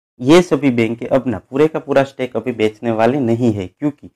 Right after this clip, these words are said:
वो यहाँ पे पार्शियली प्रॉफिट अपना बुक करने वाले हैं। यहाँ पे वो अभी भी रुकने वाले हैं, अपना पूरा स्टेक ख़त्म नहीं करने वाले, वो अभी रुकेंगे रिजल्ट के लिए। यस बैंक के रिजल्ट कैसे आते हैं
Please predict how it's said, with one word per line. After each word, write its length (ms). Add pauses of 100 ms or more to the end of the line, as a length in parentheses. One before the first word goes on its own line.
(460)
वो 380
यहाँ 180
पे 120
पार्शियली 540
प्रॉफिट 380
अपना 240
बुक 260
करने 300
वाले 260
हैं। 180
यहाँ 320
पे 140 (440)
वो 120
अभी 260
भी 200
रुकने 400
वाले 260
हैं, 160 (380)
अपना 280
पूरा 340
स्टेक 360
ख़त्म 300
नहीं 220
करने 300
वाले, 260 (320)
वो 200
अभी 200
रुकेंगे 460
रिजल्ट 440
के 100
लिए। 260
यस 180
बैंक 200
के 100
रिजल्ट 380
कैसे 320
आते 260
हैं 140